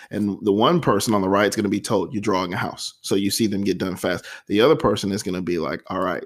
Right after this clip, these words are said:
draw a vertical line, draw another vertical line, draw a horizontal." And,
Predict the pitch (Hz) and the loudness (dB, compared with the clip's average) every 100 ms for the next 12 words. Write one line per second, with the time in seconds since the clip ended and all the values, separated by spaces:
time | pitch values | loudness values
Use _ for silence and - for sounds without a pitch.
0 | - 117 101 98 101 80 101 104 98 98 | -12 -4 0 4 4 2 0 0 0 2
1 | 107 95 90 67 113 _ _ _ _ _ | 0 0 -2 -4 -8 _ _ _ _ _
2 | _ 117 98 95 151 143 107 90 87 98 | _ -4 -2 4 4 4 4 -2 -2 -4
3 | 90 57 - 87 87 90 110 101 107 117 | -6 -8 -12 -8 -2 0 2 4 4 4
4 | 101 117 107 | 4 2 2